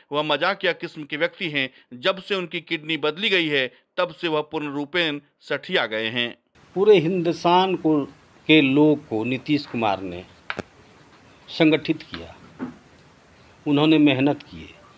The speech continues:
Speaker 2: देश भर के जितने भी क्षेत्रीय पार्टी थे, सबको बुलाए कि भाई, भारतीय जनता पार्टी के विरोध में, मोदी के विरोध में हमको काम करना है।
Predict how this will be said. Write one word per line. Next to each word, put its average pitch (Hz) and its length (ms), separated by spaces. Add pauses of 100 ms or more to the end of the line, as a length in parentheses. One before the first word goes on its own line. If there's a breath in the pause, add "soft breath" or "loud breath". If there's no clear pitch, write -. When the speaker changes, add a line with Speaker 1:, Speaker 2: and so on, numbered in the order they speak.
(300 soft breath)
Speaker 2:
देश 156 500
भर 143 200
के 104 300 (840)
जितने 151 380
भी 165 120
क्षेत्रीय 143 400
पार्टी 131 320
थे, 151 160
सबको - 360
बुलाए 85 380 (2750)
कि 151 80
भाई, 151 220
भारतीय 135 580
जनता 113 220
पार्टी 107 360
के 98 140
विरोध 87 360
में, 156 100
मोदी 110 320
के 110 120
विरोध 90 300
में 87 120
हमको 87 200
काम 85 340
करना 82 320
है। - 240